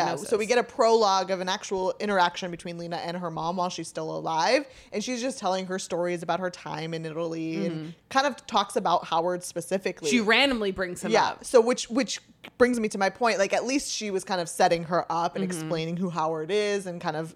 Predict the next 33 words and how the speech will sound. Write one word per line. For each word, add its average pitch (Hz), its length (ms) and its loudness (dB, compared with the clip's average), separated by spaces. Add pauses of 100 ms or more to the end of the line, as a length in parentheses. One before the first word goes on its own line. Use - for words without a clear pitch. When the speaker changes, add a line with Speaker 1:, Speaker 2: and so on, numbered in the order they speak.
(100)
Speaker 2:
giving 285 320 -2
as 226 120 0
much 220 320 -4
as 180 60 -12
she - 180 -12 (100)
could 349 420 2
away 170 540 -4
about 160 260 -2
her 147 100 2
Speaker 1:
Yeah. 151 40 -2
Speaker 2:
relationship 160 520 -8
with 165 120 -6
Howard. 156 400 -2 (220)
Um, 170 80 2
Speaker 1:
Yeah. 180 40 0
Speaker 2:
but 185 100 0
that's 233 160 2
how 220 100 2
the 208 100 0
book 175 260 -2
starts, 180 400 0
and 170 220 -4
then 160 220 -4
we 165 140 -2
actually 165 520 -4
go 156 220 -2
right 165 300 0
into 156 580 -8
her 156 120 -8
mom's 156 240 -6
already, 151 540 -6
you 151 120 -10
know, 147 180 -8